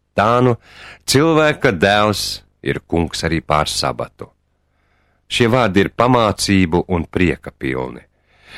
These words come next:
Tādēļ, ka sabatu cilvēces labklājībai iecēla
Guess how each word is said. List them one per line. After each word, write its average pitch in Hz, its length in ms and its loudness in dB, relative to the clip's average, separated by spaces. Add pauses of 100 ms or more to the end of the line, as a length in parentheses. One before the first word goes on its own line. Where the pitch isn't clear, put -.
(100)
Tādēļ, 110 320 2
ka 113 140 0
sabatu 107 560 0 (300)
cilvēces 139 640 0
labklājībai 95 960 2
iecēla 107 720 2